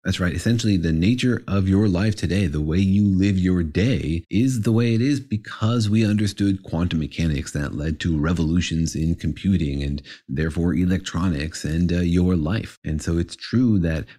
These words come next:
basic research, digging into the nature of space and time and forces,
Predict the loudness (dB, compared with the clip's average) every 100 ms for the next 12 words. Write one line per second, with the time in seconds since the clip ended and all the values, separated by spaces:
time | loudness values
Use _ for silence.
0 | -8 -2 0 2 0 -2 0 0 0 -4
1 | -6 -6 -4 -2 2 2 2 2 2 0
2 | -2 0 2 0 2 0 0 -2 -2 0
3 | 0 0 -2 0 0 2 2 2 0 -2
4 | -2 -2 0 -2 -2